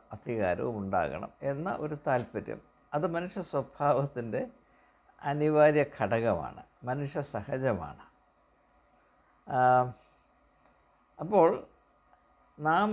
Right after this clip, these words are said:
ആസ്വദിക്കുന്ന നിയന്ത്രണം, ആ നിയന്ത്രണം കൊണ്ട് മറ്റുള്ളവർക്ക് നന്മയായാലും തിന്മയായാലും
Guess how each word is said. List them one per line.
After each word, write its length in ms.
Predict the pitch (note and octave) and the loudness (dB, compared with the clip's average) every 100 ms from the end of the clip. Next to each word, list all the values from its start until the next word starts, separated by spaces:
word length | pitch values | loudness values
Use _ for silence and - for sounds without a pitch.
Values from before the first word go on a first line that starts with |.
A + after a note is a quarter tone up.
| F3 | 2
ആസ്വദിക്കുന്ന 880 | D#3 D#3+ - F#3 E3+ D#3 D#3 C#3+ D3 B2+ | 2 0 -4 -2 -2 -2 -2 -2 -2 -2
നിയന്ത്രണം, 680 | B2+ C3+ C3+ A#2 F#2+ D#2+ - _ _ _ _ _ _ _ _ _ _ _ - | -2 0 0 -2 -4 -6 -14 _ _ _ _ _ _ _ _ _ _ _ -6
ആ 120 | A2+ | -2
നിയന്ത്രണം 560 | E3 E3 F3 F3 F3 E3+ | 2 2 0 -2 -2 -2
കൊണ്ട് 200 | D#3+ D#3 | 0 0
മറ്റുള്ളവർക്ക് 680 | D3 C3+ C3+ E3 D#3 D3 D3 | 0 -2 -2 0 2 4 2
നന്മയായാലും 880 | C3+ A#2 B2 C#3 C#3 A#2 G#2+ G#2+ A#2+ A2+ | -2 -2 -2 -2 2 2 4 2 0 -4
തിന്മയായാലും 880 | G2+ F#2+ G#2 F#2+ D#2 - A1+ C2 | -6 -4 -2 -2 -4 -6 -8 -12